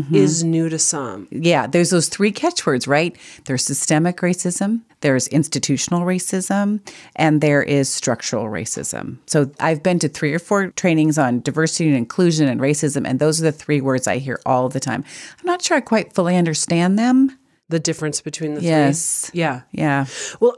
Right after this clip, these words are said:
Speaker 2: I wanna go back to just kinda laying the groundwork, and then I wanna ask, I'm gonna call out a definition for a couple of those.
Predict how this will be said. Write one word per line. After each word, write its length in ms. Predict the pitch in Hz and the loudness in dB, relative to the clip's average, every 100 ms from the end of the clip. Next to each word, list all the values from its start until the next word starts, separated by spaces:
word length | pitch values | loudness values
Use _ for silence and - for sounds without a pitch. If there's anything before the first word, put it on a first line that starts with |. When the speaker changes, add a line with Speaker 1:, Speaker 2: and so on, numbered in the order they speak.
| - | 0
Speaker 2:
I 100 | 254 | 0
wanna 180 | 285 320 | 2 2
go 100 | 285 | 2
back 220 | 226 214 | 2 0
to 80 | 202 | -4
just 180 | 208 - | -4 -2
kinda 220 | 226 185 | 2 4
laying 260 | 175 180 | 4 4
the 80 | 185 | 2
groundwork, 520 | 165 160 156 151 113 - | 2 0 2 -2 -4 0
and 160 | 180 | 2
then 120 | 185 185 | 4 4
I 60 | |
wanna 200 | 185 185 151 | 4 2 2
ask, 380 | 151 160 - - 165 170 | 0 -2 -6 -10 -6 -4
I'm 60 | 165 | -2
gonna 140 | 170 | -2
call 280 | - 165 156 | -2 0 0
out 120 | 151 | 0
a 40 | |
definition 540 | 143 - 151 139 - 147 | -2 -4 -4 -4 -6 -6
for 140 | 143 | -10
a 40 | 135 | -8
couple 300 | 139 143 123 | -10 -8 -8
of 80 | |
those. 340 | - 104 - | -8 -10 -10